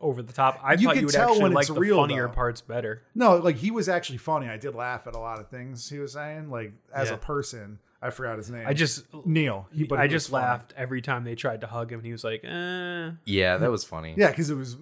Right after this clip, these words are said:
Speaker 2: he was mad awkward, and that's
Speaker 1: Yeah.
Speaker 2: like, it's really funny to me.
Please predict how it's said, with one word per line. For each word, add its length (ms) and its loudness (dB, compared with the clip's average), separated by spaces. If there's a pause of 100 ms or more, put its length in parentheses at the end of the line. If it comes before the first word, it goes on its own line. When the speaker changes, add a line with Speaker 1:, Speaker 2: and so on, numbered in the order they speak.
(100)
Speaker 2:
he 80 -6
was 140 -6
mad 240 -4
awkward, 460 -4
and 80 -10
that's 100 2
Speaker 1:
Yeah. 160 4
Speaker 2:
like, 260 -8 (300)
it's 160 -16
really 180 -8
funny 320 -6
to 60 -14
me. 80 -18